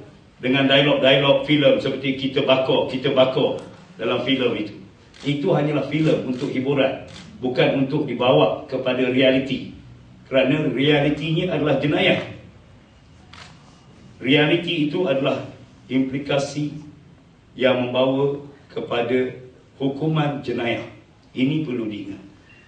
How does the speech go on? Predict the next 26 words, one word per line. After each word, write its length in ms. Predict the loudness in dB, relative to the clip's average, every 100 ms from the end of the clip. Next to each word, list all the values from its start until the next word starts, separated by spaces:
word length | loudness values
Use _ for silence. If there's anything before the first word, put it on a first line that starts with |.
| -10
Kalau 240 | 0 4 4
ada 160 | 4
seorang 420 | 4 6 6 6
dalam 300 | 4 4 4
ramai-ramai 800 | 2 2 2 2 2 2 0 -4 -14 -20 -6 -2
yang 160 | 0
mengatakan 560 | 0 0 0 0 2 2
dalam 260 | 2 2
mob 240 | 0 0 -2
mentality 600 | -2 0 2 2 2 0
ini, 100 | 2
mengatakan 380 | 0 0 -2 -2
"Kita 240 | -2 0
bakar, 340 | 0 2 0 -2
kita 140 | 0
bakar," 480 | 0 0 0 -2 -4 -16 -20 -20 -20 _
eloklah 640 | 0 2 2 2 0 -2 -4 0
dia 160 | 2
dinasihatkan 880 | 2 -2 -4 -4 -4 -4 -6 -8 -14 -20 -20 -12
bahawa 400 | -4 -2 0 0
bakar 480 | -2 -2 2 2 2
itu 400 | 0 -2 -2 -8 -18 -20 -14
membawa 640 | -8 0 2 4 4 2 -4
kepada 480 | -8 -6 -4 -4 -6 -8 -10
pelakon 480 | -6 -6 -6 -10 -8
jenayah. 320 | -10 -12